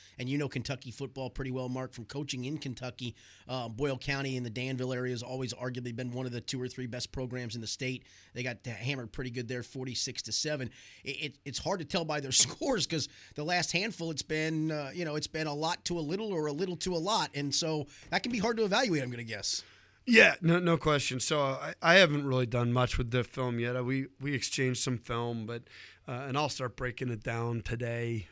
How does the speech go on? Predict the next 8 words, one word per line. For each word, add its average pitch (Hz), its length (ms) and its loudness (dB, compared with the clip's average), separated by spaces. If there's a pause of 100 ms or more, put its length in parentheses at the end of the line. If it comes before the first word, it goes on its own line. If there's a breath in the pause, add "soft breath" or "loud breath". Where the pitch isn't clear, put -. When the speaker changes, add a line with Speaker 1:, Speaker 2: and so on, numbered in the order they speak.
Speaker 2:
um, 113 380 -8
just - 200 -8
to 127 80 -8
try 131 220 -2
to 117 160 -6 (180)
get 120 140 -2
a 113 120 -10 (220)
prelim. 123 640 -4